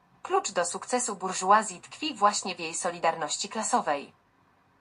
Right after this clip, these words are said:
Kapitaliści bezwzględnie zachowują klasowe więzi i solidarność. Jest to bardzo ważna nauka polityczna, którą my, polski proletariat, musimy wziąć sobie bardzo mocno do serca.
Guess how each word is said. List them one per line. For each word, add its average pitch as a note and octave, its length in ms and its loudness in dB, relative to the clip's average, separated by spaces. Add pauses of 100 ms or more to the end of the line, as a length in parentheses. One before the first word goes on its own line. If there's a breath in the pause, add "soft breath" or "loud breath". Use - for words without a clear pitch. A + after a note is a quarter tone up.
(140)
Kapitaliści A3 680 0
bezwzględnie G#3 680 -2
zachowują G#3 520 2
klasowe F#3+ 420 -2
więzi F#3 540 -8
i C#4 40 -4
solidarność. - 920 -2 (840)
Jest A#3 300 -6
to G3 160 2
bardzo C4 340 8
ważna F#3+ 300 6
nauka G3 300 6
polityczna, F3 600 -2
którą E3+ 320 0
my, E3+ 320 -4
polski A#3 360 -4
proletariat, G3+ 760 4 (220)
musimy C#4 400 -2
wziąć F#3+ 360 0
sobie F3+ 280 -4
bardzo B3+ 340 6
mocno E3 340 -2
do E3 100 -4
serca. - 540 0